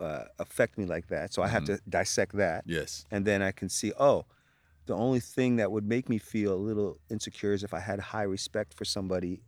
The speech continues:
Speaker 1: and, you know, and I respect them, then that'll hurt a little bit.
Speaker 2: Yeah.
Speaker 1: And most likely, the reason why I respect them is if they say something to me, it's gonna be true.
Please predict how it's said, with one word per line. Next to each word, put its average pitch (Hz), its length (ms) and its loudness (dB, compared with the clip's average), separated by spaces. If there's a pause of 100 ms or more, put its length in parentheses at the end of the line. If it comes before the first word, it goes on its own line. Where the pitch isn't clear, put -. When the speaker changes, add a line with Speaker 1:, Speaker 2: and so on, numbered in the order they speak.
Speaker 1:
and, 87 320 -4
you 104 80 -6
know, 82 240 -6
and 87 320 -6
I 87 200 -6 (160)
respect 92 520 4
them, 85 160 0
then 117 300 6
that'll 92 260 0
hurt 123 240 0
a 98 40 0
little 82 200 -4
bit. 69 240 -12 (180)
Speaker 2:
Yeah. 80 180 -6 (460)
Speaker 1:
And 107 160 4
most 127 360 6
likely, 117 500 4
the - 80 -2
reason 123 240 6
why 113 200 8
I - 20 6
respect 104 640 0
them 98 180 2
is 95 180 -2
if 95 100 -8
they 92 120 -2
say 147 260 2
something 98 420 -4
to 104 160 -2
me, 90 300 -2
it's - 140 -14
gonna 95 200 -2
be 92 120 -6
true. - 340 -6